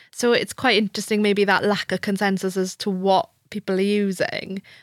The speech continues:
But Irian William did try and actually publish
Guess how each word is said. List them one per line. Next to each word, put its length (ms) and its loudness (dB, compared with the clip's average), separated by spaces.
But 240 0
Irian 400 4
William 440 2
did 340 0
try 240 2
and 200 2
actually 380 -4
publish 840 0